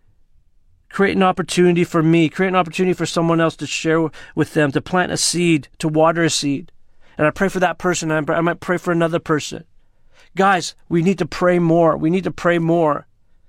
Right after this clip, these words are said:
for the Ethiopians in our lives. And those Ethiopians in our lives, and I don't mean literally an Ethiopian,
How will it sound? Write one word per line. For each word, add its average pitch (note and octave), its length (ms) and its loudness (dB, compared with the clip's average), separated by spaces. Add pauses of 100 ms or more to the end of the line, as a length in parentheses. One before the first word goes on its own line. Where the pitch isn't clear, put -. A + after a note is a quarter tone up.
(140)
for D3+ 120 -4
the C#3+ 180 -4
Ethiopians D#3 680 0 (260)
in D3 140 0
our C3+ 120 2
lives. B2 380 0 (520)
And D3+ 160 0
those F#3+ 220 2
Ethiopians F3+ 640 0
in E3 100 2
our D3+ 120 4
lives, C#3 360 2
and C3+ 80 2
I C3+ 40 2
don't C#3+ 200 0
mean C#3+ 300 0
literally C#3+ 400 0
an C3 100 -6
Ethiopian, C3+ 640 -4